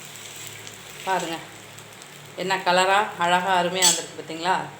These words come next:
ரொம்ப உடம்புக்கு நல்லது. நீங்களும் செஞ்சு சாப்பிட்டு பாருங்க. இந்த வெயிலுக்குலாம் இந்த மாதிரி குளிர்ச்சியான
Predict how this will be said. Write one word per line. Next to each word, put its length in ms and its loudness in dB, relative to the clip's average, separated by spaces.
ரொம்ப 160 -2
உடம்புக்கு 360 -2
நல்லது. 320 0
நீங்களும் 340 -4
செஞ்சு 260 -6
சாப்பிட்டு 360 -4
பாருங்க. 260 -4
இந்த 180 -6
வெயிலுக்குலாம் 500 -2
இந்த 140 -2
மாதிரி 160 -2
குளிர்ச்சியான 560 -4